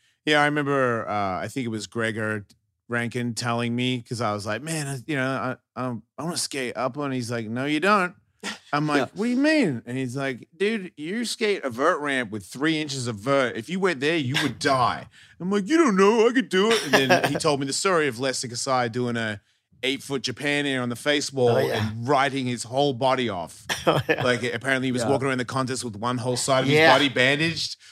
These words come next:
Speaker 1: because, and
Speaker 3: Dude,
Speaker 1: he was
Speaker 2: Oh,
Speaker 1: like,
Speaker 2: yeah.
Speaker 3: it was rough down
Speaker 1: Right,
Speaker 3: there.
Speaker 1: and then
Speaker 3: It
Speaker 1: he
Speaker 3: was
Speaker 1: explained to me, he's like, "Dude, we're talking, like, way more
Speaker 2: Sandpaper.
Speaker 1: vert than,
Speaker 3: Yeah.
Speaker 1: than
Speaker 2: Sandpaper.
Speaker 1: transition." And
Speaker 2: Yep.
Speaker 1: yeah, I was like,
Speaker 2: I remember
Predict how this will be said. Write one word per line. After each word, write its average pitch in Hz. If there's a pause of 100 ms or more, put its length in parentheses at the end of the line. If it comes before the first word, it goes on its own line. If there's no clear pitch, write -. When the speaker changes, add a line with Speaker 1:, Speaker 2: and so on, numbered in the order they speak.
(240)
Speaker 1:
because, 127
and 147
Speaker 3:
Dude, -
Speaker 1:
he 139
was 156
Speaker 2:
Oh, -
Speaker 1:
like, 160
Speaker 2:
yeah. 143 (120)
Speaker 3:
it 175
was 185
rough 214
down 160
Speaker 1:
Right, 175
Speaker 3:
there. 139
Speaker 1:
and 147
then 165
Speaker 3:
It -
Speaker 1:
he 165
Speaker 3:
was 160
Speaker 1:
explained 208
to 180
me, 156
he's 139
like, 139
"Dude, 185
we're 139
talking, 165
like, 113
way 156 (160)
more 143
Speaker 2:
Sandpaper. 143
Speaker 1:
vert 151
than, 123
Speaker 3:
Yeah. 117
Speaker 1:
than 120
Speaker 2:
Sandpaper. 127
Speaker 1:
transition." 127
And 107
Speaker 2:
Yep. 101
Speaker 1:
yeah, 101 (300)
I 92
was 98
like, 95
Speaker 2:
I 123
remember 147